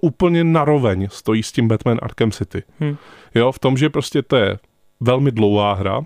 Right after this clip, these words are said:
Speaker 1: mimochodem jako trvá třicet hodin, což jako na od-, hru s otevřeným světem, eh, a nedělal jsem vedlejší aktivity žádný
Speaker 2: Hmm.
Speaker 1: skoro. Je fakt jako dobrý.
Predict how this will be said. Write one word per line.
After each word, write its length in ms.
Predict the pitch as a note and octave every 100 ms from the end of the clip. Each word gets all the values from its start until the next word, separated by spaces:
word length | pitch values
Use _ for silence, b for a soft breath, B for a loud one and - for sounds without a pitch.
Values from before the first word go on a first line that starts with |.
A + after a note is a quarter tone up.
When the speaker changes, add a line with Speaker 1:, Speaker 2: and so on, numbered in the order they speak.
| -
Speaker 1:
mimochodem 400 | A#2 - A#2+ A2+
jako 160 | A2
trvá 300 | A#2+ A2+ A2+
třicet 340 | A#2 B2 - C#3
hodin, 460 | B2+ G2 F2 C3 - b b b
což 160 | A#2+ G#2+
jako 180 | A#2
na 160 | B2 A2+
od-, 260 | B2 A2 A#2
hru 160 | A#2+
s 80 | B2+
otevřeným 380 | A#2 A#2+ A#2+ A#2
světem, 320 | A2+ A#2 A#2 B B B B
eh, 20 | - A2 G#2 - -
a 60 | A#2
nedělal 440 | A#2+ B2+ G2 B2+
jsem 220 | A2+ C3 A#2+
vedlejší 400 | A#2 A#2 - B2+
aktivity 420 | - A2 F#2+ G#2
žádný 260 | F#2+ F2+ F2+
Speaker 2:
Hmm. 100 | F#2+
Speaker 1:
skoro. 320 | - G2+ F#2 - B B B B
Je 80 | A2+
fakt 240 | G2 A#2+ A#2
jako 180 | G#2
dobrý. 400 | A#2 G#2+ G2 F#2+